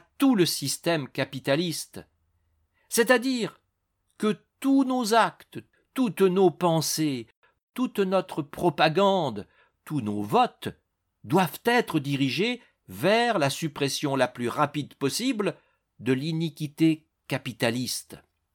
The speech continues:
Mais de ce que le Parti socialiste est foncièrement, essentiellement un parti d'opposition à tout le système social,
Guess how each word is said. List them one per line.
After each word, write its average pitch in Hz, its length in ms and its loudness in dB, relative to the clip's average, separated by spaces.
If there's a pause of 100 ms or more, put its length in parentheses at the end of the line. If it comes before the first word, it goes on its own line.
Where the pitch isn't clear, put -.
(720)
Mais 110 760 2 (360)
de 190 160 2
ce 214 240 2
que 220 240 -2
le 220 220 0
Parti 190 520 -4
socialiste 170 880 -2 (220)
est 156 260 0
foncièrement, 135 1160 -2 (580)
essentiellement 160 960 2 (300)
un 180 140 8
parti 165 480 0
d'opposition 151 880 2
à 131 100 2
tout - 340 -4
le 143 120 0
système 123 560 -4
social, 190 680 2